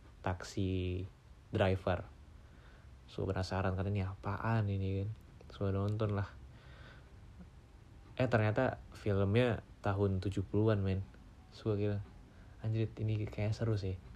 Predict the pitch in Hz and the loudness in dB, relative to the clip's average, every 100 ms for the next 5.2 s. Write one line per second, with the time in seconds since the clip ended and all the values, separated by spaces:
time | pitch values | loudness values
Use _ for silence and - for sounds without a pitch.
0 | - 101 98 95 95 95 - 98 95 95 | -8 -4 -2 -2 -2 -4 -4 -2 -2 -2
1 | - - - - - - 104 110 - - | -6 -12 -12 -12 -8 0 2 2 -2 -14
2 | - - - - - - - - - - | -16 -16 -16 -14 -14 -16 -18 -16 -18 -18
3 | - - - 101 104 101 101 95 101 104 | -20 -10 0 4 4 4 4 2 4 2
4 | 101 107 101 92 90 98 95 - 95 92 | 2 2 2 0 0 0 0 0 2 2
5 | 95 | 2